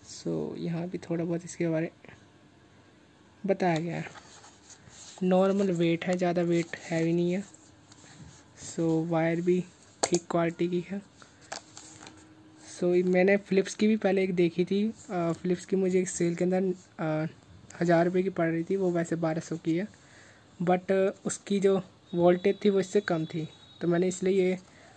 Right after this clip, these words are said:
purchase की है। और मैंने पहले भी,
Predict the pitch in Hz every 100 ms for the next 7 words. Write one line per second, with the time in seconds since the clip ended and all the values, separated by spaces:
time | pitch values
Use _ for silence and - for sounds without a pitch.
0 | - 180 175 175 170 - 175 175 202 -
1 | - - - - - - - 170 165 170
2 | 175 180 185 180 185 185 196